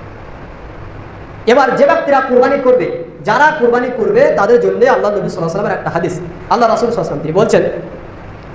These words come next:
"তোমাদের মধ্যে যদি কোনো ব্যক্তি কুরবানি করতে চায়", যে ব্যক্তি কুরবানি করবে, সহিহ মুসলিম, আল্লাহ তাআলা, আল্লাহ রাসূল সাল্লাল্লাহু আলাইহি ওয়াসাল্লাম উল্লেখ করছেন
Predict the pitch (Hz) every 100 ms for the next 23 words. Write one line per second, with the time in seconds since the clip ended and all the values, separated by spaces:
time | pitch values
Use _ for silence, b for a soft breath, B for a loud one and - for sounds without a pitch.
0 | - - - 240 311 330 302 302 269 262
1 | 269 262 214 - 285 339 - - - -
2 | - - - - - - - - - -
3 | - - 294 320 277 262 214 - - -
4 | - - 240 277 277 302 269 262 208 190
5 | - - 262 254 269 311 - - - -
6 | - - - - - - - 180 240 254
7 | 254 220 247 240 247 247 240 240 254 247
8 | 320 311